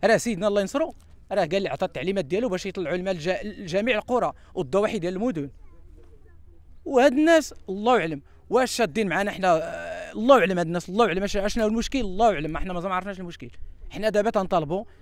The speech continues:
من هاد الناس وتنطالبوا من الجهات المعنيه، الله يرحم الوالدين، بغينا الماء ديالنا.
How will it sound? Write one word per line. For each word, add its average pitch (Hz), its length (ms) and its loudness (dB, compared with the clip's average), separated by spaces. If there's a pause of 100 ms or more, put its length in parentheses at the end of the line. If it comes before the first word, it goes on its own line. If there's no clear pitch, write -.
من 165 100 0
هاد 156 140 0
الناس 156 300 -8 (420)
وتنطالبوا 190 480 0
من 175 60 0
الجهات 175 260 -2
المعنيه، 143 460 -6 (240)
الله 190 120 2
يرحم 190 180 -2
الوالدين، 156 380 -6
بغينا 180 340 -6
الماء 190 220 -2
ديالنا. 165 320 -6